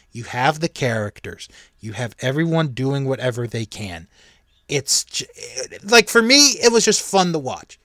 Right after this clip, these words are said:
'cause I used to watch Wack-, Wacky Races as a kid. I used to watch it. It's just a fun, good parody tribute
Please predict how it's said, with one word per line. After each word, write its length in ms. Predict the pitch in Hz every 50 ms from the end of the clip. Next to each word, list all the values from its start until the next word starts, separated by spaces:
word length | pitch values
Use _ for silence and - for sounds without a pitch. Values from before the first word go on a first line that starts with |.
| _ _
'cause 180 | - 185 180 208
I 20 |
used 240 | 208 196 208 202 -
to 80 | - 180
watch 280 | 165 170 160 - -
Wack-, 260 | 147 139 131 127 - _ _ -
Wacky 340 | 139 151 147 139 135 - 123
Races 300 | 123 120 107 - 107 104
as 120 | 104 92
a 60 | 95
kid. 240 | - - - - - _ _ _ _ _ _ _ _ _ -
I 140 | - 170 170
used 340 | 170 165 170 170 156 - -
to 60 | 151
watch 320 | 127 113 101 90 87 - -
it. 100 | - _ _ _ _ _ - - - - - _ _ _ _ _ _ _ _ _ _ _ _ _ _ _ _ _ _ _ -
It's 160 | 214 240 -
just 180 | 262 233 -
a 80 | - 208
fun, 680 | - - - - - - 226 220 220 220 220 214 214 202 _ _ _ _ _ -
good 460 | - 196 190 185 185 185 180 180 - _ _ _ _ _ _ _ _ _ _ _ _ _ -
parody 540 | - - - 220 220 214 214 208 202 180 -
tribute 500 | - - 175 160 147 120 113 104 98